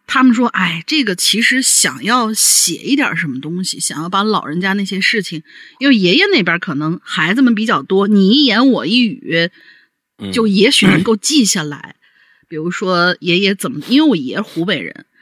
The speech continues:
Speaker 1: 然后
Speaker 2: 嗯。
Speaker 1: 他是从那个粤军那边，呃，应该叫粤军吧，<clears throat> 还是鄂军，<laughs>那个字儿，对不起，我，我，我突然一下脑子里想，想，想不太起来，就是那个川，
Speaker 2: 湖北。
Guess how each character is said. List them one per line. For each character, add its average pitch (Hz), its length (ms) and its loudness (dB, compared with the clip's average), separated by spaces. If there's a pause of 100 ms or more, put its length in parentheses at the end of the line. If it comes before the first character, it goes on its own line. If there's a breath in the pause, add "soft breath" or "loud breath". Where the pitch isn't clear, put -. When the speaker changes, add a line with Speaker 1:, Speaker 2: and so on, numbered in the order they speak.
(500 soft breath)
Speaker 1:
然 185 220 -4
后 180 340 -2
Speaker 2:
嗯。 - 320 -14 (160)
Speaker 1:
他 220 260 0
是 208 260 0
从 160 280 -6
那 202 140 -2
个 170 100 -2
粤 226 300 2
军 180 400 -4 (100)
那 185 180 -4
边， 165 320 -8 (100)
呃， 190 140 -6 (100)
应 254 140 4
该 302 140 4
叫 254 160 0
粤 202 260 0
军 151 240 -6
吧， 151 200 -10 (420)
<clears throat> - 320 -6
还 185 160 -4
是 208 60 0
鄂 233 260 2
军， - 140 0 (180)
<laughs> - 180 -12
那 262 120 4
个 214 80 4
字 247 100 0
儿， - 100 0 (160 loud breath)
对 262 80 -2
不 233 60 0
起， - 220 -6 (200 loud breath)
我， 208 120 -2
我， 190 260 -4
我 185 80 -10
突 - 140 -4
然 262 120 4
一 262 40 4
下 262 120 2 (200)
脑 165 240 -2
子 185 80 -4
里 240 80 0
想， - 200 -4
想， - 320 -4
想 175 200 -4
不 175 40 -2
太 226 140 -2
起 190 140 -2
来， 160 60 0
就 226 100 -2
是 233 80 -2
那 240 120 2
个 190 120 0
川， - 180 2
Speaker 2:
湖 - 60 -8
北。 - 100 -16